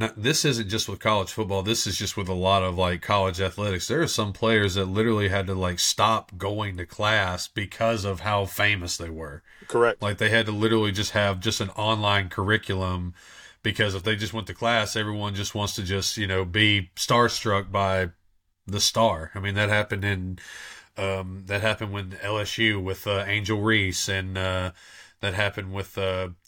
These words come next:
Speaker 1: Caitlin Clark at Iowa. Like, they happened with a few others, like, uh, like the baseball players as well. Like, it just, you're right. Like, if N-,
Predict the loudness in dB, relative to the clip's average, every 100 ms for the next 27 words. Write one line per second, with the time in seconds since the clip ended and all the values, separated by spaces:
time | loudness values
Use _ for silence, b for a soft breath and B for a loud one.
0 | -4 -2 -2 -4 0 0 0 -4 -6 -8
1 | -4 0 2 0 -4 -8 -6 -6 -4 -2
2 | 0 -2 -4 -6 -4 -4 -4 -6 -4 0
3 | 2 0 -2 -4 -4 -4 -4 -4 -2 -2
4 | -4 -2 0 0 0 -4 -2 0 0 0
5 | 0 2 2 4 2 2 0 -2 B B
6 | B B B _ _ _ -8 -2 2 2
7 | 0 -4 -4 -6 -2 -2